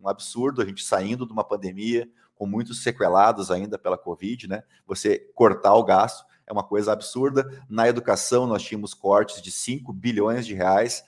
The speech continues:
também a menos do que em dois mil e vinte e dois. Nós tínhamos o programa Casa Verde Amarela, que, que é o,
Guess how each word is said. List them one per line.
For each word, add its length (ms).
também 220
a 80
menos 560
do 80
que 100
em 40
dois 140
mil 120
e 40
vinte 140
e 60
dois. 320
Nós 180
tínhamos 480
o 160
programa 760
Casa 340
Verde 240
Amarela, 400
que, 140
que 240
é 100
o, 240